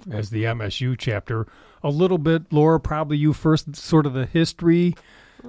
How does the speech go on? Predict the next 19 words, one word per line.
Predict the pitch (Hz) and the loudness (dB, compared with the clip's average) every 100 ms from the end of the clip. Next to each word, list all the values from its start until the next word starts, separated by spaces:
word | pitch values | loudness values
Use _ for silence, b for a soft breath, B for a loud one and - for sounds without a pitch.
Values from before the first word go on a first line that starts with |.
| 269 214 | -14 0
you | 151 | 4
know, | 147 | 6
why | 135 143 135 135 143 151 | 4 2 0 2 4 2
was | 151 135 | 2 0
it | 156 | -6
formed | - 143 151 156 | -2 0 0 -2
and | 131 | -4
kind | - 147 | -4 -2
of | 127 | -2
the | |
mission, | 117 131 143 151 | 2 2 2 0
how | 131 143 | 0 2
that | 139 135 | 0 0
mission's | 143 - 139 123 | -4 -2 -4 -4
evolving | 117 131 147 143 117 107 | -2 0 2 0 -4 -8
in | 101 | -8
these | 101 98 | -8 -6
fifty | 131 107 113 | -4 -4 -6
years. | 101 98 90 87 | -8 -10 -10 -14